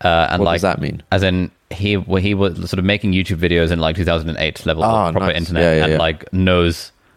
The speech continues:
Speaker 1: like, the history of YouTube and, like, un-, obviously, like, knows all of the big creators from, like, fifteen years ago.
Speaker 2: Yeah.
Speaker 1: Uh, and kind of un-, understands their journey and kind of what they're doing now. And
Speaker 2: Yeah.
Speaker 1: that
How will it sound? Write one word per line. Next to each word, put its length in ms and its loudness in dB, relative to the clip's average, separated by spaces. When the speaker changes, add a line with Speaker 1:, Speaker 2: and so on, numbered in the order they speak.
Speaker 1:
like, 220 -4
the 80 2
history 320 0
of 80 0
YouTube 400 0
and, 200 0
like, 240 0
un-, 320 0
obviously, 360 0
like, 220 0
knows 300 2
all 180 0
of 80 0
the 60 0
big 140 -4
creators 340 -4
from, 120 -6
like, 160 -2
fifteen 380 -6
years 160 -2
ago. 340 -4
Speaker 2:
Yeah. 240 2
Speaker 1:
Uh, 280 2
and 180 -2
kind 140 0
of 200 -8
un-, 180 0
understands 540 0
their 120 2
journey 380 2
and 180 -2
kind 120 -2
of 40 -2
what 100 0
they're 80 -6
doing 180 0
now. 200 0
And 240 -6
Speaker 2:
Yeah. 200 4
Speaker 1:
that 240 0